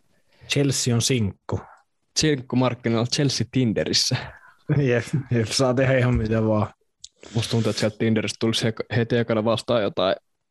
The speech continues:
Speaker 2: tiettyjä pelaajia, olisiko ollut La Ligasta Jules Koundéta houkuteltu ja sitten skouttailtu
Speaker 1: Joo.
Speaker 2: vähän tuntemattompaa nimeä ehkä kaikki isommalle yleisölle,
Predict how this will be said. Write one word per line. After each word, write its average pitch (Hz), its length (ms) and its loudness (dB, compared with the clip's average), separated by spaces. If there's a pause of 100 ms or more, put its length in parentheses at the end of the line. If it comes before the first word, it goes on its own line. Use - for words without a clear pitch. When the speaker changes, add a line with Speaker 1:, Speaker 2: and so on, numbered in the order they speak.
(200)
Speaker 2:
tiettyjä 131 420 0 (180)
pelaajia, 135 440 2
olisiko 135 280 0
ollut 131 120 2
La 131 140 2
Ligasta 127 460 0
Jules 123 260 0
Koundéta 120 520 2
houkuteltu 113 640 -2
ja 107 220 0 (1160)
sitten 120 280 -2
skouttailtu 120 640 2
Speaker 1:
Joo. - 200 0
Speaker 2:
vähän 127 160 2
tuntemattompaa 117 920 0
nimeä 113 320 2
ehkä 110 220 -4
kaikki 117 380 0 (220)
isommalle 120 380 2
yleisölle, 113 640 2